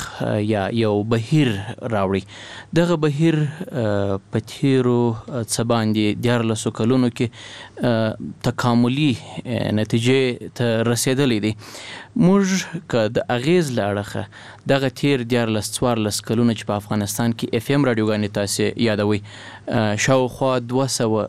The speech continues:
نهه نوي راډیوګانې چې په افغانستان کې جواز د فعالیت اخیستی دی، د دغو فعالیتونو که موږ په ولایاتو کې څیړو، اه، موږ یې پر ټولنه باندې د اذهانو په تنویرولو کې، د خلکو په پوهولو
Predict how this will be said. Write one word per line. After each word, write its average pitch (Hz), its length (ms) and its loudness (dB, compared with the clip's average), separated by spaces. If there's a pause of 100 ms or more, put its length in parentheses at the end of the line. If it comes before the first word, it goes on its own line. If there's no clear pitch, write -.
نهه 120 200 4
نوي 110 380 2 (200)
راډیوګانې 107 520 2
چې - 100 -12
په 104 140 0
افغانستان 110 560 0
کې 107 300 0 (100)
جواز 113 440 2
د 107 80 -4
فعالیت 107 400 0
اخیستی 120 380 -2
دی، 117 120 0 (500)
د 143 160 0
دغو 196 120 2
فعالیتونو 160 600 0
که 156 120 -2
موږ 151 180 0 (100)
په 147 40 0
ولایاتو 127 520 2
کې 104 460 -2 (600)
څیړو، 127 360 4
اه، 104 760 0 (200)
موږ 170 140 4 (120)
یې 170 100 4 (100)
پر 127 100 0 (120)
ټولنه 123 380 2
باندې 101 260 0 (500)
د 185 140 2
اذهانو 156 420 2
په 151 120 -4 (100)
تنویرولو 113 580 2
کې، 98 220 -6 (400)
د 123 160 0
خلکو 151 340 2
په 139 60 0 (100)
پوهولو 110 480 2